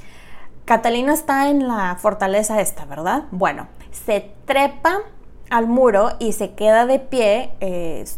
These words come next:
en la fortaleza esa, y dice lo siguiente, de que: "Catalina, si no bajas ahorita mismo y te rindes y nos das todo, vamos a matar a tus hijos". Y ella,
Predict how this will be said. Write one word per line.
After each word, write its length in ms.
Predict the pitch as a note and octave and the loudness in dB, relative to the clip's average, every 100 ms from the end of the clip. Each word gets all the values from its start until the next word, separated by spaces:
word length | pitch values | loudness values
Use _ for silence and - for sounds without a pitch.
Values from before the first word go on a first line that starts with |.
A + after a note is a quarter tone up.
| - | -8
en 160 | - F#3+ | -4 -2
la 80 | F3+ | 0
fortaleza 640 | G3 F#3 F#3 G3 G3+ B3+ | -2 -2 0 0 2 2
esa, 300 | G#3+ G#3+ C4+ E4 - - - | 2 0 -4 -6 -14 -18 -8
y 140 | A3 | -6
dice 500 | G3+ G3+ G3+ G#3+ - - | -4 -4 0 0 0 -2
lo 140 | G3+ | -2
siguiente, 600 | F#3+ D#3+ D3+ B2+ - - - - - - - - - - | -2 -6 -8 -10 -12 -16 -16 -16 -16 -16 -18 -20 -20 -12
de 240 | - G3+ F#3+ | -2 -2 0
que: 160 | F#3 | -4
"Catalina, 640 | F#3+ B3+ D#4+ G4 G4 E4 | -2 0 2 2 0 0
si 160 | C4+ C#4+ | -2 0
no 180 | D#4 F4+ | 2 2
bajas 320 | F#4+ F#4 F#4+ | 2 0 0
ahorita 300 | F4+ F4+ F4+ | 0 -2 -2
mismo 400 | F4+ F4 E4+ E4+ | -2 0 0 0
y 80 | E4+ | 0
te 120 | E4 | 0
rindes 760 | D#4+ D#4+ D#4 D#4 D4+ - - - | 2 2 2 2 0 -4 -10 -10
y 460 | C4 B3+ B3 A#3+ A#3 | -8 -6 -4 -4 -2
nos 220 | B3 B3 | -2 -2
das 260 | D4 C#4+ | -2 -2
todo, 380 | D4+ C#4+ C#4 C#4+ | 0 2 2 2
vamos 260 | C#4+ D#4 E4+ | 0 -2 0
a 40 | |
matar 260 | E4 D#4 D#4+ | 0 2 2
a 80 | D#4+ | 2
tus 160 | D#4 | -2
hijos". 360 | E4 D#4+ C#4+ A3+ | -2 -2 -2 -2
Y 120 | A3+ | 0
ella, 380 | G#3 G3 F#3+ | 0 0 -2